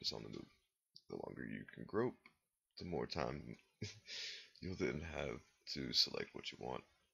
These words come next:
Uh, in order to then steal, you have to exceed the minimum time for groping, which you will recognize by the background of the rose changing color from green to red, or from red to green.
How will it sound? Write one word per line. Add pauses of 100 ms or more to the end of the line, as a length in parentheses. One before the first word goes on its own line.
(1400)
Uh, (120)
in
order
to
then
steal,
you
have
to
exceed
the
minimum
time
for
groping, (240)
which
you
will (420)
recognize
by
the
background
of
the
rose
changing
color
from
green (380)
to
red, (300)
or
from
red
to
green.